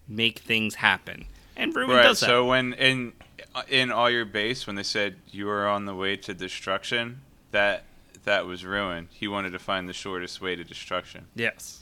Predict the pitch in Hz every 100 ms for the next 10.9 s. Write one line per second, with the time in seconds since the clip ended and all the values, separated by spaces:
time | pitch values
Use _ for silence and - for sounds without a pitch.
0 | - - - 151 143 139 135 - 87 -
1 | 82 - - - - - 151 139 - 214
2 | 220 151 208 277 156 143 143 139 139 104
3 | 101 - 95 - 90 92 92 92 92 87
4 | - 82 92 85 82 - - - 202 220
5 | 208 156 151 160 170 160 139 143 156 -
6 | _ - 135 - - - 123 131 147 -
7 | 175 170 160 - - 127 165 175 - 147
8 | 175 254 175 - - _ _ 139 135 131
9 | 120 110 _ - 107 101 104 113 147 -
10 | 135 127 123 107 101 - - - -